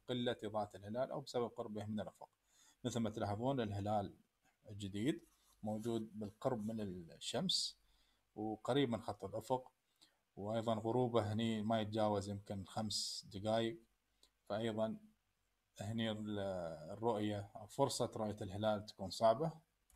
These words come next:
آه، الفرضية الأخيرة اللي هي رؤية الهلال ممكنة بالعين المجردة، نعم، هني ممكنة، هلال موجود في موقع جيد، آه، بعيد عن خط الأفق،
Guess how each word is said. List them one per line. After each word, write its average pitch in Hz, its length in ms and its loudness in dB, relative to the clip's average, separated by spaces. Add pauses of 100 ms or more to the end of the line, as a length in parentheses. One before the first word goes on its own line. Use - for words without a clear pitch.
(1300)
آه، - 520 -8
الفرضية 127 500 6
الأخيرة 117 480 6
اللي 107 120 4
هي 107 160 2
رؤية 113 280 2
الهلال 107 400 4
ممكنة 139 360 4
بالعين 110 240 2
المجردة، 113 680 4
نعم، 107 280 0 (340)
هني 101 260 -4
ممكنة، 110 520 -4 (360)
هلال 98 400 0
موجود 92 380 -6
في - 120 -10
موقع 95 360 -2
جيد، 107 480 -4 (840)
آه، 85 480 -8
بعيد 107 360 0
عن 101 120 2
خط - 240 -8
الأفق، 101 540 -8